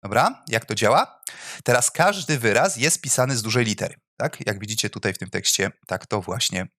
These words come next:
e, wygląda. Kolejna rzecz, e, której możemy użyć, to jest metoda, e, kapitala-, kapitalize? Nie wiem, jak to się dokładnie czyta. Capitalize. Dobra,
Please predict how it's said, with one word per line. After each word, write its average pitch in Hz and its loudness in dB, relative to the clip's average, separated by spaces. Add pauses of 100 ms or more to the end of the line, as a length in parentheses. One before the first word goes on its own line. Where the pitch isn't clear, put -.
(100)
e, 98 -6
wygląda. 107 0 (720)
Kolejna 151 2
rzecz, - 0
e, 101 4
której 117 0
możemy 120 0
użyć, 120 -2
to 113 2
jest 110 2
metoda, 107 0 (100)
e, 101 -4
kapitala-, 117 2 (180)
kapitalize? 117 -4 (260)
Nie 57 -6
wiem, - -2
jak - -10
to - -16
się - -12
dokładnie - -12
czyta. - -4
Capitalize. - 0 (760)
Dobra, 165 2